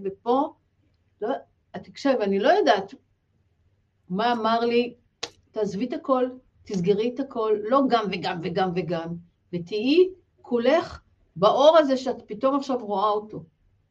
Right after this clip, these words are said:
ובגלל שעשיתי את ההחלטה הזו ונכנסתי כל כולי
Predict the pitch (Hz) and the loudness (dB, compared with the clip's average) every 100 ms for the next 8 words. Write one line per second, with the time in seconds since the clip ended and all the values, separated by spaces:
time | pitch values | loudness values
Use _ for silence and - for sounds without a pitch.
0 | _ _ _ _ _ 185 196 214 247 320 | _ _ _ _ _ -6 -4 -2 0 0
1 | 381 359 - 294 294 277 247 233 220 233 | 0 -4 -2 -6 -4 -4 -4 -8 -6 -2
2 | 233 226 226 208 208 247 247 269 240 - | -2 -2 -4 -6 -4 -6 -6 -10 -12 -12
3 | - - 294 349 349 339 294 277 208 | -12 2 4 4 2 -2 2 2 0